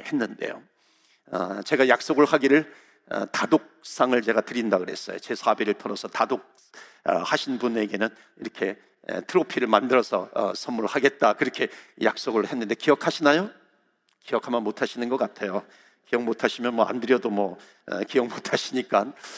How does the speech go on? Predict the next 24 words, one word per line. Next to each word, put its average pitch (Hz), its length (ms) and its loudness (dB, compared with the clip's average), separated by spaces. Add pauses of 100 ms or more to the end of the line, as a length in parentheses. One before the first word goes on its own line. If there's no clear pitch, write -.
(120)
근데 135 160 4
제가 131 220 4
그렇게 127 260 2
약속을 113 360 2
했는데 135 240 2
얼마나 180 320 4
기쁜지, 156 580 -4 (260)
에, 101 100 0
모릅니다. 113 720 0 (180)
이 135 140 0
약속을 - 360 -4
이룰 110 180 -2
수 - 140 -10
있어서 95 300 -10
너무나도, 107 460 -4 (320)
에, 98 100 -6
기쁘고요. - 720 -18
올해는, 131 500 2 (360)
어, 95 540 0
전도와 117 640 2
선교, 123 580 0 (360)
어, 95 140 -6
중점의 104 680 -4 (200)
해, 101 260 0